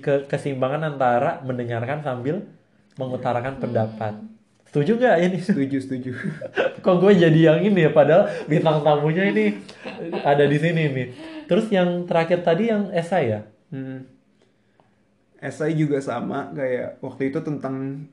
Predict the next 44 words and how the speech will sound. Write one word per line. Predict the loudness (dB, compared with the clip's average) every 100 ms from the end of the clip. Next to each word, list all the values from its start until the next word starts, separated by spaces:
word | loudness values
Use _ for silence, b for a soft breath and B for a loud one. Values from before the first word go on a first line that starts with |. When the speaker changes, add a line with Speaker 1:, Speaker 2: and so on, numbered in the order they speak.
| _
Speaker 3:
dana | -4 -2 -2
haji | -4 -2 -2 -2 -4
atau | -4 -4
apa, | -6 -4
gue | -4 -2
lupa. | -4 -6 -8 -8 -10 _
Dana | -12 -12 -8
haji | -6 -4 -4
digunakan. | -2 2 2 2
Speaker 1:
Dana | 2
haji? | 2 2 -2
Speaker 3:
Dana | -4 -4 -2
haji | 0 0 0
kan | -2 -4 -6 -12 _
jumlahnya | -4 0 0 0 -2
besar | -4 -2 -2 -4
dan | -8 -8
itu | -6 -2
ditaruh | 0 0 -2 0
di | 0
bank | 0 -2
kan. | -6 -10 -2
Speaker 1:
Oh | 2 4
iya, | 4
iya, | 4 4 2
gue |
pernah | 2 2 4
Speaker 3:
Iya | 4
Speaker 1:
dengar | 4
Speaker 3:
kan? | 2
Speaker 1:
nih | 2
soal | 2 2
ini. | 0 -6 -10 -16 b b b
Jadi | -4 -2
kayak | 2 2
duitnya | 2 0 0 -4
di | -4 -4 -2
Speaker 3:
Duitnya | 4 6 4 0
Speaker 1:
Iya. | 2 4
Speaker 3:
ditaruh | 4 2 2
di |
bank. | 2 0 0
Speaker 1:
Di, | -2
hmm. | -6 -8